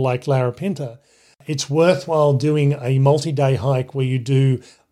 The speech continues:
uh, that sort of distance. So on the hike we often use, fifteen kilometres in, fifteen kilometres out, so it's multiple days of distance.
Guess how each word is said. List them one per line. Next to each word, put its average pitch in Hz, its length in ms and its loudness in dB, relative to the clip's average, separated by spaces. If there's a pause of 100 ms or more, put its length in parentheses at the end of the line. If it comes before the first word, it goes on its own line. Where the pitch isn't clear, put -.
(140)
uh, 127 220 -2
that 131 280 0
sort 135 160 -4
of 117 80 -2
distance. 135 600 -4 (560)
So 143 220 -2
on 143 80 2
the 131 80 2
hike 180 340 -2
we 151 140 0
often 143 260 0
use, 147 440 0 (260)
fifteen 143 440 -2
kilometres 147 440 0
in, 180 240 0
fifteen 139 440 -2
kilometres 139 420 0
out, 147 260 0
so 151 160 -2
it's 135 140 -6
multiple 139 500 -2
days 131 540 -2 (260)
of 117 200 -8
distance. 143 600 -2